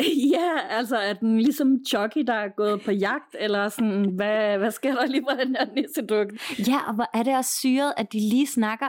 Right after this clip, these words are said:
Speaker 2: om det.
Speaker 1: Ja.
Speaker 2: Den dag, hvor at jeg, øh, skri-, svarer tilbage og siger sådan, "Hey, jamen, din beretning er med i afsnittet," og sådan nogle ting.
Speaker 1: Ja.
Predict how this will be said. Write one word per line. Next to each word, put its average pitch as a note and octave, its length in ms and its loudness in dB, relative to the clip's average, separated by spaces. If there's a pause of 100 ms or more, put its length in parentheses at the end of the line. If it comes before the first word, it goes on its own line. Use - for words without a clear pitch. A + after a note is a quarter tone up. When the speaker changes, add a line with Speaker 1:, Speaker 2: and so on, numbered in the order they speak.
(100)
Speaker 2:
om A#3+ 260 -2
det. B3+ 140 0 (440)
Speaker 1:
Ja. A#3 120 2 (100)
Speaker 2:
Den C#4 200 -2
dag, B3+ 300 0
hvor A3 160 -2
at G3+ 200 -2
jeg, A3 360 -2
øh, G3 680 2
skri-, G#3 320 -2
svarer F#3 280 -2
tilbage F#3 380 0
og A3 60 -2
siger G3 120 0
sådan, G3+ 160 0
"Hey, G#3 220 4
jamen, G3 200 2
din F#3 340 0 (160)
beretning F3+ 420 -4
er F#3 40 0
med F3 200 0
i E3+ 80 0
afsnittet," G3+ 540 -2
og G3 60 -2
sådan G#3 120 -2
nogle F#3+ 140 0
ting. G#3 160 0
Speaker 1:
Ja. G3 80 -2